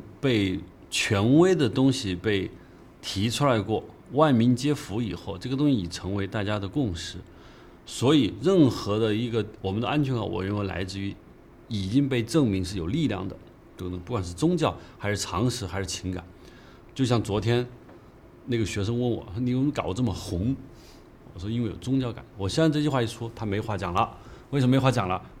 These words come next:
你不可能超过宗教，是吧？这个东西你没有提出过超越宗教的，共产主义也没有超过宗教。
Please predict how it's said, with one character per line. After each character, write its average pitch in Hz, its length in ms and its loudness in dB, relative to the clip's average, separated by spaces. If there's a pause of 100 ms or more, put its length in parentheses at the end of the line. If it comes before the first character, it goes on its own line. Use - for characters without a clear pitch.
(340)
你 120 340 12
不 220 240 0
可 - 160 -4
能 87 140 0
超 117 160 -6
过 110 120 -2
宗 151 220 -2
教， 165 160 -8 (220)
是 - 140 -10
吧？ 90 180 -4 (120)
这 135 120 -6
个 123 60 -2
东 139 100 -2
西 123 80 2
你 107 80 2
没 127 100 6
有 180 80 6
提 - 240 -2
出 139 120 -2
过 135 80 0 (100)
超 143 180 -4
越 123 80 0
宗 147 220 0
教 147 120 0
的， 95 100 -6
共 151 180 0
产 135 160 4
主 120 120 -2
义 139 100 0
也 120 100 4
没 120 100 4
有 110 60 2
超 110 160 -2
过 101 80 -2
宗 107 180 -2
教。 107 160 -6